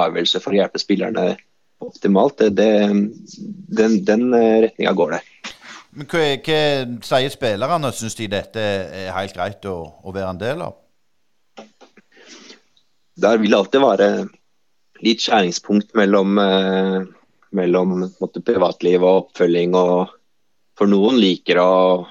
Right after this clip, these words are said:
Speaker 1: <laughs> å koble av og koble på.
Speaker 2: Mm.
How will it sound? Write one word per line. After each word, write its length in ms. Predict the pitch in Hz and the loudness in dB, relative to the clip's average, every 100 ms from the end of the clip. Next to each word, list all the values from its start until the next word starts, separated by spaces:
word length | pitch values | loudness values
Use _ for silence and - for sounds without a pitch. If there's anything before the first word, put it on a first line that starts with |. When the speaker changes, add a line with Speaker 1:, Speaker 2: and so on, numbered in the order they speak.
| - - | -20 -20
Speaker 1:
<laughs> 160 | 104 - | -10 -8
å 420 | 92 101 95 98 | -6 -4 -4 -2
koble 260 | - 90 92 | -2 2 2
av 160 | 90 | 2
og 80 | 95 | 2
koble 240 | 104 87 92 | 0 -2 0
på. 220 | 107 123 - _ _ _ 95 | 4 2 2 _ _ _ -20
Speaker 2:
Mm. 220 | 90 82 | -20 -20